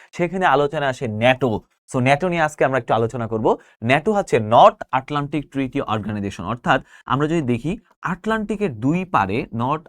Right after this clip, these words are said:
আটলান্টিক, আটলান্টিক ট্রিটি অর্গানাইজেশন, অর্থাৎ আমরা যদি দেখি যে আটলান্টিকের দুই পারে যে দেশগুলো আছে, অর্গানাইজেশন, তো অর্গানাইজেশন, তারা কি নিয়ে কাজ করে?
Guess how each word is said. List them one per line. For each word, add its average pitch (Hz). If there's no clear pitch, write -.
আটলান্টিক, 135
আটলান্টিক 123
ট্রিটি 151
অর্গানাইজেশন, 120
অর্থাৎ 117
আমরা 139
যদি 143
দেখি 123
যে 139
আটলান্টিকের 208
দুই 156
পারে 185
যে 170
দেশগুলো 120
আছে, 165
অর্গানাইজেশন, 120
তো 117
অর্গানাইজেশন, 123
তারা 196
কি 220
নিয়ে 233
কাজ -
করে? -